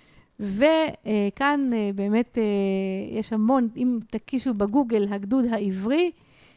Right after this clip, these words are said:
תמצאו המון המון שירה שלנו. זה להקה של ארבעה אומנים שאינם רואים, ושניים שרואים. הרואים הם גילה חסיד, שהיא ה-,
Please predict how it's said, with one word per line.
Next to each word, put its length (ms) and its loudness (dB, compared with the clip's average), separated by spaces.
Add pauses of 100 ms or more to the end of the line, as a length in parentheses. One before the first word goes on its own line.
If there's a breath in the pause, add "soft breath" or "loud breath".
(200 soft breath)
תמצאו 480 2
המון 320 4
המון 580 2 (540)
שירה 420 0
שלנו. 400 2
זה 100 0
להקה 300 -2
של 180 -2
ארבעה 340 2
אומנים 520 4
שאינם 440 0
רואים, 480 0 (400 soft breath)
ושניים 460 -2
שרואים. 600 -2
הרואים 420 4
הם 240 2 (100)
גילה 380 -2
חסיד, 560 -2 (720 soft breath)
שהיא 320 0 (580)
ה-, 520 -2